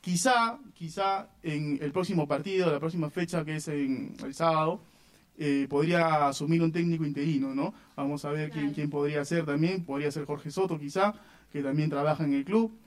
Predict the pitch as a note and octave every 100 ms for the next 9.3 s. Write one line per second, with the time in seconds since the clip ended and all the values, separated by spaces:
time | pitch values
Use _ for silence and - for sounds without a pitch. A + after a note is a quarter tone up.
0 | - - - D3+ D3 D#3+ D#3 C#3+ D#3+ E3
1 | D3+ D#3 D3+ D3 D3 D#3+ D#3+ D3 C#3+ F#3
2 | F#3 F3+ G3 D#3 D3 - - B3 B3 B3
3 | D#4 E4+ E4 F4+ - C4+ C4+ D#4 F4 D#4
4 | D4 - D4 C#4+ A3 G#3+ A#3+ C4+ B3 G#3+
5 | A#3 A#3 G#3+ G#3 G#3+ G#3+ G#3+ G#3+ G#3+ G#3
6 | G#3 A3+ A3+ A3+ A3 B3 C4+ D4 D4+ -
7 | G3+ A#3 A#3 A3+ A3 G3+ G#3 G#3 A3 G3+
8 | F#3 G3+ F#3+ F#3+ F#3 G3 G#3 F#3+ F3 A#3+
9 | G#3 A#3